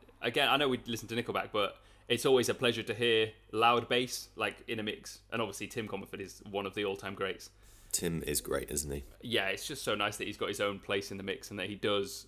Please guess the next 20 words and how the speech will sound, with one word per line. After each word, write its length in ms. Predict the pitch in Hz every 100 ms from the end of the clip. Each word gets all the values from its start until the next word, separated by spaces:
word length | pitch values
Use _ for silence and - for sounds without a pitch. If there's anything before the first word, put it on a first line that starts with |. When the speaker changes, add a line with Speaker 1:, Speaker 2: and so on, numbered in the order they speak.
| -
Speaker 1:
whatever 440 | 175 - 107 110
he 60 | 120
wants. 320 | 120 147 -
Like, 140 | 113 117
it's, 240 | 110 -
even 200 | 143 151
when 80 | 123
he's 80 | 120
following 220 | 127 113
Speaker 2:
Yeah. 60 | 107
Speaker 1:
Tom, 200 | 117 113
he 80 | 110
always 240 | 107 107
throws 260 | - 110 104
in 100 | 101
little 240 | 101 98 - -
bits 180 | 101
and 80 | -
pieces. 320 | 110 101 104
So, 240 | - 95